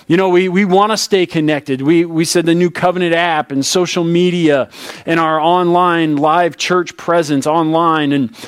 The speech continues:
and the New Covenant app, we recently updated that. If you have not checked that out in a while, please go and check it out. It's, it's updated. We feel like it's a little more streamlined, and hopefully that's something, there's an easy way on there to share it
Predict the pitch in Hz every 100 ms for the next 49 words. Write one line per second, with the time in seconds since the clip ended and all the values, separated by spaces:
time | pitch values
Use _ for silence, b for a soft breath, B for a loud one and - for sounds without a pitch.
0 | B B - 180 170 180 196 220 220 233
1 | 196 151 170 202 - 190 190 170 143 196
2 | 196 208 175 143 175 - 180 202 190 190
3 | 202 156 147 147 175 156 160 175 185 -
4 | 170 - 160 143 160 180 - B B 165
5 | 175 165 165 175 - 190 190 131 135 170
6 | 180 185 B B - 139 - 165 160 156
7 | 175 180 156 - 139 135 160 175 160 180
8 | 175 180 151 135 165 165 151 143 165 160
9 | 175 165 151 131 - 170 180 175 180 170
10 | 170 147 127 175 196 175 175 170 185 185
11 | 170 165 160 139 196 214 202 185 196 190
12 | 185 185 143 - - 165 175 202 202